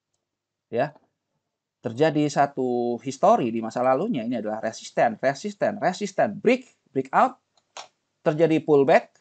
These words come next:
oke, terjadi retest, tapi kemudian retestnya tidak mampu menahan harga dan seharusnya harga naik ke atas, oke, maka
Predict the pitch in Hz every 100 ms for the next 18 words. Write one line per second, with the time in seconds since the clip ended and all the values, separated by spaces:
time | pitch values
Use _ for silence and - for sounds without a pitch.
0 | _ _ - 139 147 143 135 135 127 131
1 | 233 240 180 175 160 165 160 156 151 160
2 | 170 165 143 131 151 147 151 139 143 139
3 | 143 143 147 170 131 120 127 _ _ _
4 | _ _ - 156 165 180 165 160 156 156
5 | 156 147 147 160 175 - _ _ _ _
6 | - 139 117 151 131 143 131 -